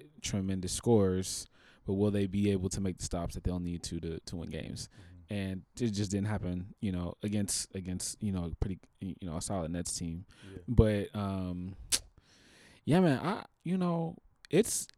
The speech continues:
Speaker 1: it's being the third option, you know, Bradley Beal,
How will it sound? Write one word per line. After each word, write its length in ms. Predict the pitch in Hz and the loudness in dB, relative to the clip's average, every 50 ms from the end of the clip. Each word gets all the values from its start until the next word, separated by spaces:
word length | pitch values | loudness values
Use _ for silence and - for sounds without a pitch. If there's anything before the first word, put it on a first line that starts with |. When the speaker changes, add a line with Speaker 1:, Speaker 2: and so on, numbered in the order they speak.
| _ - | _ -4
Speaker 1:
it's 160 | - 139 120 | -2 -2 -2
being 420 | 117 135 120 113 156 220 269 247 208 | -2 2 6 8 8 10 10 8 8
the 60 | 120 | 8
third 200 | - 143 156 151 | 8 10 10 10
option, 480 | 147 151 151 - 170 165 160 160 160 - - | 10 8 8 6 6 4 4 2 0 0 2
you 120 | 135 123 | 4 4
know, 160 | 127 120 113 | 6 6 6
Bradley 300 | 107 107 120 131 127 120 | 6 6 6 6 6 6
Beal, 420 | 110 120 120 120 120 120 117 110 | 6 8 8 8 8 8 8 6